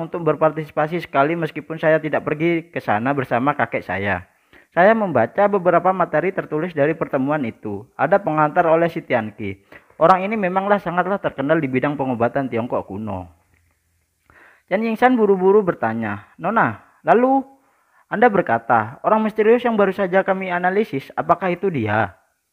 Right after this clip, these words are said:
Vekesin mengerutkan alisnya dan tidak bisa menahan diri untuk bergumam, "Seharusnya sih tidak." Chen Yingshan berkata lagi,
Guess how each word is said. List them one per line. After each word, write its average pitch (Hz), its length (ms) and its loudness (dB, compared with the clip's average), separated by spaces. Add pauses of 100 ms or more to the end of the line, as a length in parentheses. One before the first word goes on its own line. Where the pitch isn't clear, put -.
(400)
Vekesin 226 320 0
mengerutkan 208 560 -2
alisnya 117 640 -2
dan 175 240 -2
tidak 175 160 2
bisa 180 240 0
menahan 143 320 0
diri 107 400 -4
untuk 160 320 -4
bergumam, 147 480 -2 (400)
"Seharusnya 139 400 -2
sih 190 240 -6
tidak." 110 400 -6 (960)
Chen 214 160 -2
Yingshan 240 240 2
berkata 175 480 4
lagi, 110 480 -2